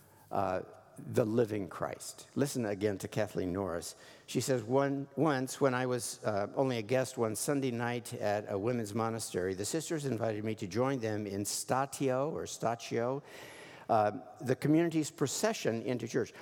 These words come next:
By the way, I think this is a great exercise. We, we should do it sometime. Okay. Um, it, the word means standing. Uh, it means to get in position, to station oneself, to take a stand,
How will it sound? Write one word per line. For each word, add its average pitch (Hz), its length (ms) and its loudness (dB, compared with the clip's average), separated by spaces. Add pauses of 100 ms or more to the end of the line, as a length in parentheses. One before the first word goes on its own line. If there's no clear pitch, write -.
(120)
By 214 140 6
the 185 100 4
way, 156 220 4
I 202 140 6
think 220 180 -2
this 175 160 0
is 123 120 -2
a 113 60 -2
great 110 260 4
exercise. - 720 -6
We, 143 200 4
we 151 200 2
should 123 220 -4
do 120 80 2
it 101 80 -2
sometime. 92 380 -6 (380)
Okay. 107 260 2 (1200)
Um, 139 380 4 (200)
it, 143 100 -4 (120)
the 156 120 6
word 254 260 6
means 160 220 6
standing. 190 800 2 (640)
Uh, 127 220 6
it 143 160 2
means 165 480 4
to 156 420 4
get 180 160 6
in 190 140 6
position, 139 640 0
to 143 120 2
station 196 580 2
oneself, 110 680 -2 (360)
to 151 100 4
take 175 260 2
a 156 40 -2
stand, 95 580 -4